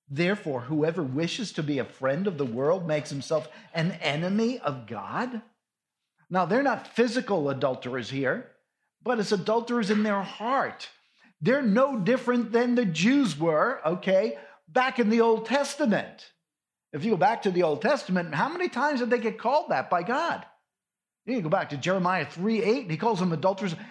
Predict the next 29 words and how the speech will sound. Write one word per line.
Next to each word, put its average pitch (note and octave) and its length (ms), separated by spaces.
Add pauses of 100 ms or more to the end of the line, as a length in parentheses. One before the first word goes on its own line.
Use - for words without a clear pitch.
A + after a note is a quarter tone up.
and F#3+ 140
he G3 60
actually A3 340
says, G3+ 180
"I'm G3+ 120
gonna F#3+ 160
divorce F#3 600
you F3+ 160
there." B2 300 (2250)
That's E3+ 160
how F#3 100
bad A3 280
it D3 120
was. F#2 480 (1080)
Now, F#3 240 (500)
if - 160
we're F#3+ 120
saved, E3 480
God C3+ 240
is A#2 120
not C#3 160
gonna A#2 140
divorce D3+ 400
us. - 340 (340)
We're E3+ 100
his C3+ 500 (720)
now G2+ 200
and G#2 120
forever C#3+ 460